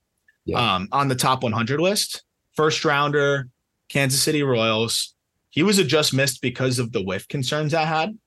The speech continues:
Speaker 2: Zone
Speaker 1: Mm-hmm.
Speaker 2: contact was kinda poor,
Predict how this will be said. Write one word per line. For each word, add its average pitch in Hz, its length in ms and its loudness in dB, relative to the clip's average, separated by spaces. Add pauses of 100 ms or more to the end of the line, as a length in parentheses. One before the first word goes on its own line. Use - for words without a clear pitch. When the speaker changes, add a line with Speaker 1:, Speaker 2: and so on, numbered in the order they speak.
(460)
Speaker 2:
Zone 135 280 2
Speaker 1:
Mm-hmm. 131 100 -4
Speaker 2:
contact 131 420 0
was 127 100 -4
kinda 131 280 -2
poor, 120 520 0